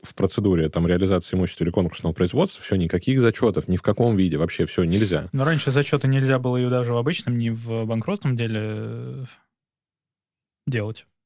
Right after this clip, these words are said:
Speaker 2: В общем, просто вот и как раз не так уж давно были разъяснения, э, Верховного суда о том, что теперь, э, в общем, зачёты допустимы, и даже можно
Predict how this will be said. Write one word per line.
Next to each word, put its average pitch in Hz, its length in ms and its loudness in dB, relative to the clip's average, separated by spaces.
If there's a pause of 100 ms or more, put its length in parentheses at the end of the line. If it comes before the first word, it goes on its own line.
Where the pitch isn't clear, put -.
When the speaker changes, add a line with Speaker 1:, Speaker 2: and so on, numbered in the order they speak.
(140)
Speaker 2:
В 131 60 0
общем, - 260 -10 (100)
просто - 320 -12
вот 117 220 -4
и 113 60 -6
как - 180 -10
раз 117 160 -4
не 123 80 0
так 120 220 -2
уж 123 100 0
давно 120 420 2
были 123 180 -2
разъяснения, 110 1500 -2
э, - 80 -10
Верховного 110 420 -4
суда 139 320 -2
о 139 60 -2
том, 123 140 -4
что - 240 -8
теперь, 120 420 -2 (160)
э, 180 140 -8
в 127 100 -2
общем, 113 280 -4
зачёты 120 340 -2
допустимы, 139 640 -2
и 127 100 -4
даже 123 280 0
можно 120 440 0